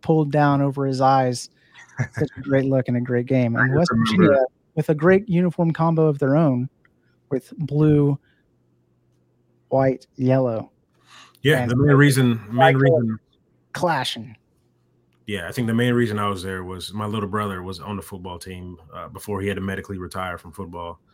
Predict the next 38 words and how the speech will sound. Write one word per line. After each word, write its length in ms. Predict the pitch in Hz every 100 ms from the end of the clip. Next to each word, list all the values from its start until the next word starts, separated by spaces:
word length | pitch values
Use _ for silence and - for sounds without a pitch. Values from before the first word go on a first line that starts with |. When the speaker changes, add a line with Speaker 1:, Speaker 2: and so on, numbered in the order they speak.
| _ _ -
Speaker 2:
And 180 | 90 95
it 40 |
was 120 | 95
cool 180 | - 110
hanging 220 | 101 107
out 120 | 104 104
with 100 | 104
him, 200 | 107 80
right? 300 | 92 95 98 -
And 160 | 107 92
being 240 | 104 104
there 180 | 101 107
with 140 | 104 104
him 240 | 104 104
and 180 | 92 85 _ _ - - - _
seeing 220 | - 143 127
him 160 | 127
do 140 | 120 117
his 180 | 117
thing 220 | - 113 110
as 100 | 107
a 20 |
redshirt 320 | 107 104 113
freshman, 420 | 110 107 107 104 - -
um, 360 | 101 104 101 101
there 140 | 104
at 60 | 101
Oklahoma 320 | 101 104 98
State. 340 | 98 98 92 87
But, 200 | 92 90 - - - - _ _
yeah, 180 | 101 85 - -
had 80 | 120
to 80 |
medically 280 | 120 117 113
retire. 380 | 107 110 110 110
And 120 | 104
I 40 | 101
think, 720 | - - 190 160 127 -